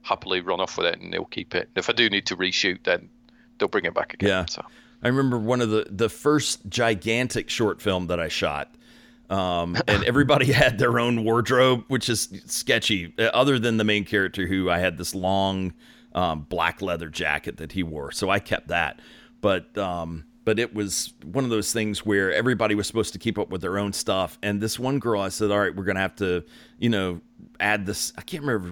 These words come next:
Speaker 2: reshoot a scene or add it. And I said, "I, I, you need you to come over and let's knock this out." So she said, "Sure." So she shows up in something radically different than she was in before. And I was like,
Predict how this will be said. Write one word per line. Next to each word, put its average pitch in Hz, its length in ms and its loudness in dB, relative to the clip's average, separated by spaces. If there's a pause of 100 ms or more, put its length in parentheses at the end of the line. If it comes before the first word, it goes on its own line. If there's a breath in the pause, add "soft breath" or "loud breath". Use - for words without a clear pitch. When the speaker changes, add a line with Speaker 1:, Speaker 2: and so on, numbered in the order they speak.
Speaker 2:
reshoot 135 320 0
a 120 60 0
scene 127 320 -2
or 95 80 -4
add 104 260 2
it. 92 140 -6 (260 loud breath)
And 110 140 -2
I 107 60 0
said, 104 240 0
"I, 98 240 2
I, 107 180 0 (100)
you 113 140 0
need 113 240 2
you 110 80 -2
to 98 80 -2
come 101 260 0
over 98 300 2
and 90 220 -4
let's 95 240 -4
knock 87 240 -4
this 87 160 -6
out." 165 240 0
So 113 100 -4
she - 140 -4
said, 170 180 -2
"Sure." 240 240 2
So 123 160 -4
she 165 160 -2
shows 190 300 2
up 180 200 2
in 123 120 -2
something 131 420 0
radically 127 400 2
different 107 320 -2
than 101 140 0
she - 120 -8
was 92 200 0
in 92 140 -4
before. 85 500 0 (480 loud breath)
And 135 480 4
I 135 80 0
was 135 180 0
like, 123 240 2